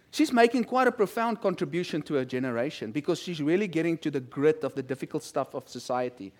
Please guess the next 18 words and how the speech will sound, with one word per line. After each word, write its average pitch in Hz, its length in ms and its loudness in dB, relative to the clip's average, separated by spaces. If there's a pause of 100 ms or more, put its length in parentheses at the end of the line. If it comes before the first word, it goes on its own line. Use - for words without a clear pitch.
(220)
She - 100 -10
gets 185 220 0
in 165 80 -4
contact 190 580 -2
with 143 220 -6
people 127 560 -6 (380)
who 156 120 4
are 143 120 4
really 139 340 2
broken, 123 580 -4
and 160 140 -2
she 190 80 -8
tries 240 360 -2
to 240 100 -2
make 156 240 -2
their 160 120 0
lives 135 320 0
better. 131 480 -4